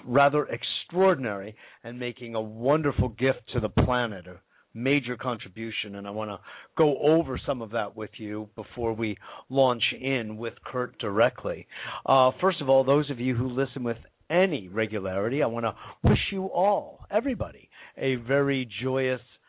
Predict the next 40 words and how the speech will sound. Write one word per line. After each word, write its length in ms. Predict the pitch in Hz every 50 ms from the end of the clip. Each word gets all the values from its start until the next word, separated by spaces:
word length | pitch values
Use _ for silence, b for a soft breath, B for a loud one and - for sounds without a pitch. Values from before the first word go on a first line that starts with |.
| b b b b
holiday 520 | b - - 151 143 131 131 120 120 117 104 - -
season, 440 | 120 113 120 120 139 185 202 220 214
no 80 | 175 127
matter 340 | 117 113 113 110 110 110
which, 340 | 107 107 107 110 131 143 - - - - - - b b b b
or 320 | - 123 131 139 147 156
if 120 | 151 147 -
you 100 | - 170
practice 460 | 160 - - 175 180 - - 196 185 - - -
all 300 | - 175 185 196 214 208
the 120 | 165 135 113
different 320 | 98 107 - - 113 104
religions, 580 | 104 104 101 104 110 107 107 131 147 170 185 175 - _ B B B B B
or 220 | - 131 151 165 156
just 320 | 131 - 170 160 - -
enjoy 400 | 156 147 131 120 143 147 143 143
all 220 | 143 139 139 143
of 60 | 143 127
the 120 | 139 131
holidays 520 | 123 143 147 143 135 120 113 110 110 113 110 107
the 60 | 120
way 200 | 113 120 120 123
I 280 | 120 113 117 123 131
do. 260 | 120 101 98 85 - - _ B B B B B B - - -
So 280 | 139 135 120 117 117 113
just 240 | 107 131 131 - -
give 140 | - 139 120
me 120 | 123 127
a 80 | 120 110
holiday 500 | 107 127 127 139 143 131 143 143 160 165
and 100 | 139 120
a 120 | 117 101 - -
chance 240 | - 135 131 131 - _
to 80 | - 110 -
celebrate, 540 | - 131 127 131 131 123 151 160 180 190 _ B B B B B B B
and, 520 | - - 120 123 123 123 123 123 120 113 117
uh, 420 | 120 120 120 117 117 117 117 117 107
there 240 | 104 127 135 147 151
I 120 | 151 151 151 151 156 165 160
am. 140 | 127 101 92